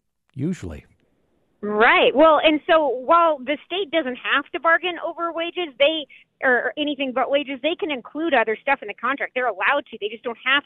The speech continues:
Speaker 2: to. And so the union is asking them to include in their contract some, some things that would improve, uh, the protections that are in place for them. And they talked a lot about workplace safety and the violence that they're experiencing daily. Um, there were,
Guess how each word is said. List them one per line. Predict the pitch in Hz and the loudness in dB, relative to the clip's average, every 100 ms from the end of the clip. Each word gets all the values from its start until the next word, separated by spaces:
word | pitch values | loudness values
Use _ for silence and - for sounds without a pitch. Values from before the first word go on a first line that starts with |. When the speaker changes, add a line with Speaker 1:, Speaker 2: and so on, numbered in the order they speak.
| - | -4
Speaker 2:
to. | 220 | -6
And | 208 220 | -6 -4
so | 254 233 _ _ _ | -4 -4 _ _ _
the | - | -6
union | 254 262 381 415 | -2 0 0 0
is | 277 | 0
asking | 240 247 - 254 | 2 2 0 -6
them | 240 247 | -6 -4
to | 262 | -6
include | 220 - 285 269 | -10 -8 -6 -2
in | |
their | 233 208 | -2 -4
contract | - 294 330 - 208 190 202 _ _ - _ - | 0 2 2 2 2 2 0 _ _ -20 _ -2
some, | 311 285 262 - - | 0 0 -6 -10 -6
some | 285 | -4
things | - 302 302 | -4 -4 -4
that | 269 | -4
would | 277 220 - | -4 -4 -2
improve, | 269 277 277 - - 302 294 285 220 | -2 -2 -4 -8 -10 -6 -4 -4 -6
uh, | 233 262 233 226 | 0 4 4 2
the | |
protections | 233 240 - 247 - 233 220 | -2 -6 -4 -4 -4 -10 -8
that | 196 | -8
are | 202 202 | -6 -8
in | 208 | -8
place | - 233 233 - | -4 -4 -4 -8
for | |
them. | 202 196 | -6 -6
And | 208 | -4
they | 214 - | -6 0
talked | 226 240 262 | 0 0 -4
a | |
lot | 220 220 277 | 0 0 2
about | 277 254 - _ _ _ - | 0 0 -4 _ _ _ -6
workplace | 247 - 311 247 - | -4 -4 -4 -6 -4
safety | 226 240 - 269 269 | -4 -4 -6 -2 -2
and | 220 | -2
the | |
violence | 175 151 240 254 247 | -4 -2 -2 -2 -8
that | 220 | -10
they're | 214 175 | -10 -10
experiencing | _ 240 214 214 202 202 | _ -4 -2 -4 -10 -4
daily. | 196 247 196 - - - - | 0 0 0 -10 -18 -20 0
Um, | 240 226 220 - _ 247 | 2 2 0 -10 _ 2
there | 269 | 2
were, | 254 226 | 2 -2